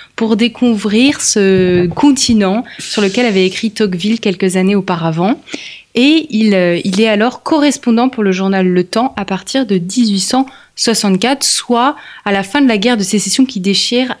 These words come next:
à cette époque-là, euh, le continent américain. Cette, euh, correspondance entre Georges Clémenceau et le journal Le Temps en particulier, même si Georges Clémenceau n'a pas écrit uniquement pour Le Temps, a fait l'objet d'une édition,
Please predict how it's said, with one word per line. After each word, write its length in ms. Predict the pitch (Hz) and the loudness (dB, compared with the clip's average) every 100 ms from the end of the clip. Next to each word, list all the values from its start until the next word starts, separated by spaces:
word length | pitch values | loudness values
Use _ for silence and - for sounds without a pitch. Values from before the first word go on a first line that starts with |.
| - | -6
à 80 | |
cette 220 | 196 202 190 | -6 -4 -6
époque-là, 560 | 180 170 - 202 202 | -6 -8 -6 -2 -2
euh, 60 | 165 - - | -4 -8 -6
le 140 | 202 214 | -2 0
continent 380 | 214 - 226 | 0 0 0
américain. 640 | 254 214 208 190 185 165 156 - - - - | 0 0 0 0 -2 -6 -8 -12 -20 -20 -10
Cette, 380 | - 226 214 214 | -4 -2 0 0
euh, 160 | 196 | 0
correspondance 840 | 190 285 254 202 233 247 370 - - | 2 2 2 2 2 2 2 -2 -4
entre 340 | 208 196 214 | -4 -2 -2
Georges 220 | 196 196 | -2 -4
Clémenceau 680 | - 214 202 196 - 233 233 - | -2 -2 -2 -4 -2 0 0 0
et 200 | 220 214 | 0 2
le 180 | 196 208 | 2 0
journal 400 | 196 196 185 185 | 2 2 2 4
Le 180 | 190 190 | 2 0
Temps 300 | - 214 202 - - | -2 -2 -4 -12 -8
en 120 | - | -4
particulier, 600 | 185 190 - - 214 294 | -2 -4 -6 -2 2 4
même 160 | 254 180 | 4 2
si 120 | - | 0
Georges 180 | 185 - | -4 -4
Clémenceau 400 | 208 190 190 220 | -4 -4 -2 -2
n'a 120 | 196 | -2
pas 100 | 185 | 0
écrit 360 | 196 196 208 - _ 226 | -4 -4 -8 -10 _ 0
uniquement 600 | 220 214 - 214 214 190 | 2 0 -2 -2 -2 -4
pour 280 | - 170 | -8 -6
Le 160 | 170 175 | -4 -4
Temps, 320 | - 254 285 302 - - | -2 0 0 -2 -10 -12
a 120 | - 220 | -8 -4
fait 160 | 302 | 2
l'objet 340 | 277 208 214 262 | 2 2 2 2
d'une 200 | 214 220 | 2 2
édition, 720 | 202 208 - - 254 311 | 0 -2 0 2 4 2